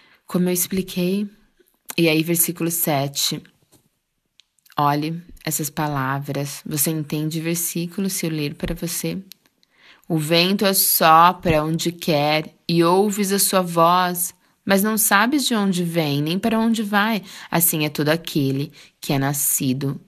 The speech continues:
do Espírito." Esse ser nascido de novo, esse novo nascimento, é uma obra do Espírito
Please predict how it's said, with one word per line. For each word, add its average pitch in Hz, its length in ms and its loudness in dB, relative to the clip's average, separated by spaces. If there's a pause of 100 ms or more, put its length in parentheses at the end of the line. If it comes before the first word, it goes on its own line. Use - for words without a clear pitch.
(100)
do 139 140 -4
Espírito." 123 720 -6 (880)
Esse 180 280 4
ser 202 220 0
nascido 175 760 0
de 151 160 -6
novo, 139 540 -4
esse 170 260 0
novo 180 400 0
nascimento, 156 1080 -4 (1400)
é 160 600 -4 (320)
uma 185 440 0
obra 165 840 0 (1080)
do 165 140 0
Espírito 180 1120 0